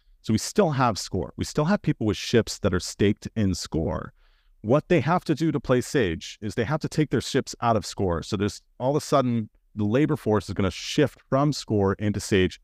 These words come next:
um, Sage Labs, and they're gonna start producing. What that's gonna do is it's gonna cut down on the Atlas emissions curve, and it's gonna increase the production of these assets.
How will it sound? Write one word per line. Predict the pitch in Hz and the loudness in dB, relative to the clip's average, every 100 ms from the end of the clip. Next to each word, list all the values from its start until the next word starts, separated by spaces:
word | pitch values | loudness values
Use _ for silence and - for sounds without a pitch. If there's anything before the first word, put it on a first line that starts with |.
| - | -4
um, | 104 90 87 - | 0 2 2 -2
Sage | - 101 90 104 | -2 0 0 2
Labs, | 139 113 87 - | 2 4 0 -2
and | 101 | -4
they're | 101 | -4
gonna | 95 | -4
start | - 95 | -2 -4
producing. | - 95 113 - - - - - _ _ | -4 -4 -4 -4 -10 -16 -20 -20 _ _
What | 113 | 0
that's | 147 180 - | 4 4 2
gonna | 120 | 0
do | 95 95 | 2 0
is | |
it's | 82 | -2
gonna | - 101 85 - _ _ - | -4 -2 -2 -6 _ _ -8
cut | - - | -4 0
down | 127 117 | 2 4
on | 135 | 2
the | 98 | 0
Atlas | 98 120 120 120 | 0 -2 -2 -2
emissions | 104 - - | -2 -2 -8
curve, | - 87 - _ _ - | -6 -8 -10 _ _ -4
and | |
it's | 110 | 0
gonna | - 104 - | 0 0 2
increase | 185 180 127 98 - | 2 4 2 2 0
the | - | -4
production | - 98 104 - 95 | -2 0 0 0 -2
of | |
these | 92 87 | 0 0
assets. | 110 110 - 65 - | 0 0 -2 -6 -8